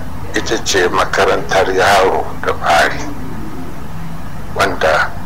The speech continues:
za ka koyi da aka koya maka halin zaman duniya na jaruntaka ne, kar ka yi ƙarya, kar ka yi sata, kar ka kai, ka tsaya da gaskiya, ka tai-, ka yi taimakin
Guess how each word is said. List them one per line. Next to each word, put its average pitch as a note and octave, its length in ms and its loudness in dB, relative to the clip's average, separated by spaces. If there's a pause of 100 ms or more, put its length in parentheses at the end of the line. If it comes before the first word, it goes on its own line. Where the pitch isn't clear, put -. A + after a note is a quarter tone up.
(280)
za G2 140 4
ka - 100 -2
koyi F2 300 2
da G2+ 220 4
aka - 260 2 (520)
koya G2 240 4
maka G2 240 0
halin G2 680 4 (400)
zaman G2+ 380 2
duniya A2 460 2 (1000)
na G2 80 0
jaruntaka F2+ 720 4
ne, F#2+ 240 0
kar - 220 4
ka G#2+ 80 4
yi F#2+ 100 6
ƙarya, G2+ 540 2
kar G#2 180 4
ka F#2+ 140 2
yi F#2 100 4
sata, G#2 580 4
kar G#2 200 2
ka - 160 0 (100)
kai, F2+ 240 2
ka F2 80 2
tsaya A2 300 4
da - 120 0
gaskiya, G#2 500 4 (460)
ka - 120 0
tai-, F#2 280 2
ka G2 120 2
yi G#2+ 80 2
taimakin F#2+ 460 0